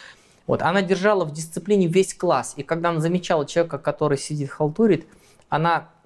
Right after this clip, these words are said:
ему говорила: "А вы что сейчас делаете? Какая у вас задача? Давайте я вам дам вот эту. А эту задачу решите вот таким методом". И я приходил на её сдачи, не будучи готовым к сдаче, просто потому что это реально путинский процесс такой. Пришёл,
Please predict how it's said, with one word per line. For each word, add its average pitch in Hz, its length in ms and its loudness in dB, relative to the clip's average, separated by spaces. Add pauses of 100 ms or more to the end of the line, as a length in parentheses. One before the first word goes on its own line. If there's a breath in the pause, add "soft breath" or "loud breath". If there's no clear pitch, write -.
(160)
ему 156 400 2
говорила: 139 460 2
"А 175 100 0
вы 180 160 -2
что - 180 -10
сейчас 156 280 -4
делаете? 135 420 -2
Какая 160 300 -2
у - 20 -4
вас 127 120 -6
задача? 120 380 -4
Давайте 160 360 0
я 147 100 0
вам 139 180 -2
дам 127 200 -4
вот 127 120 -10
эту. 123 220 -8
А 170 80 2
эту 196 200 0
задачу 170 360 -2
решите 160 340 -4
вот 147 180 0
таким 147 300 -2
методом". 120 420 -6 (400 loud breath)
И 180 260 2
я 170 160 4
приходил 170 480 -2
на 147 80 2
её 143 200 2
сдачи, 143 520 -2 (500)
не 170 360 0
будучи 147 380 2
готовым 123 500 -2
к 120 40 -14
сдаче, 117 300 -4
просто 151 260 -4
потому 151 200 -2
что - 100 -6
это 131 140 -4
реально 117 240 0
путинский 120 520 -4
процесс 131 340 -2
такой. - 260 -14
Пришёл, 147 520 -2